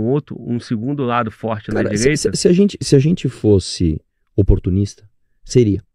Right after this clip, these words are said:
Speaker 2: A gente fala, "Bom, tem mais um foguetinho aí acendendo seus motores, vamos pendurar ali, vamos cantar nossos likes, vamos,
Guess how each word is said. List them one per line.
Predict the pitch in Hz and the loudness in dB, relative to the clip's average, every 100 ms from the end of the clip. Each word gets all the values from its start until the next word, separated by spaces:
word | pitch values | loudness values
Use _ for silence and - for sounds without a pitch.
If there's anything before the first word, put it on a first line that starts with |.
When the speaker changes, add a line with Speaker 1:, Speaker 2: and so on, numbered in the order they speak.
| _ _ _ _ | _ _ _ _
Speaker 2:
A | 160 | -4
gente | |
fala, | 175 170 | 0 2
"Bom, | 104 - | 0 -2
tem | - 151 | -6 -2
mais | 147 135 | 0 0
um | 131 | 0
foguetinho | 131 127 127 - 123 | -2 0 -2 -2 -2
aí | 123 | -2
acendendo | 120 117 117 | -2 -4 -4
seus | 117 127 | -4 -4
motores, | 143 160 - 175 220 180 | -4 -4 -4 -4 -2 -2
vamos | 156 147 135 | -4 -6 -6
pendurar | - 131 127 127 | -4 0 2 2
ali, | 131 139 175 285 | 0 -2 0 0
vamos | 311 311 | -2 -4
cantar | 311 294 277 | -6 -4 -6
nossos | 240 214 - 110 | -2 -2 -2 -4
likes, | 95 110 131 117 98 92 | -2 0 0 0 -2 -2
vamos, | 101 120 | 0 0